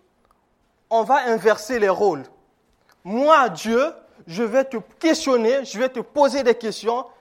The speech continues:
et toi, tu me donneras des réponses. Il continue, regardons, euh, justement après.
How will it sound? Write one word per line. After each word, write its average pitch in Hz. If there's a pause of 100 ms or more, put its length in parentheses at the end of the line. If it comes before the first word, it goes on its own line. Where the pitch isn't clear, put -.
(140)
et 294
toi, 277
tu -
me 208
donneras 220
des 208
réponses. 170 (560)
Il 208
continue, 214
regardons, 202
euh, 190
justement 190
après. 220